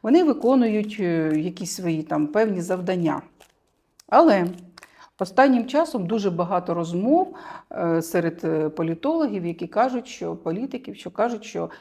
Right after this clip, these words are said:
начебто багато яких країн, ну, якби, м, обговорюють цю тему, що, е, в Україні треба надати таку допомогу. Ну, ось давайте подивимося.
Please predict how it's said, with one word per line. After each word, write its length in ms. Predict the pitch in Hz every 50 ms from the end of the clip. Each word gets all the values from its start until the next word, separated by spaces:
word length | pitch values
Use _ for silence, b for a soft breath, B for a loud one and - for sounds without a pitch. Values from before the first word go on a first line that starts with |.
| B B
начебто 560 | - 185 208 226 220 208 202 - - 180 175 180 B B B
багато 340 | 208 208 226 233 208 208 180
яких 320 | 170 165 165 165 175 165 -
країн, 520 | - 196 196 208 254 294 302 302 302 294 - - - - -
ну, 460 | - 190 196 196 208 247 302 339 320 - -
якби, 400 | - 190 175 175 165 175 175 175 175 - - - _ _ _ 160
м, 380 | 185 196 202 - 196 180 175 - 180 - _ - _ _ _ _ _ _ _
обговорюють 760 | 202 185 175 220 254 233 226 202 170 151 151 151 151 151 -
цю 120 | - 170
тему, 380 | 156 - 262 311 349 320 269 196
що, 340 | - - - 170 165 160 160 B B B B B -
е, 60 | 170
в 180 | 160 156 175 - -
Україні 420 | - - 175 175 185 233 285 294 294
треба 320 | 294 - 202 190 175 170
надати 360 | 175 165 - 185 220 214 -
таку 260 | - - - - -
допомогу. 480 | 170 175 170 - 175 175 - 165 160 190
Ну, 160 | 208 240 262
ось 140 | 262 247 -
давайте 360 | - 214 262 277 262 - 214
подивимося. 640 | 208 214 202 196 214 202 170 151 151 - - 160 151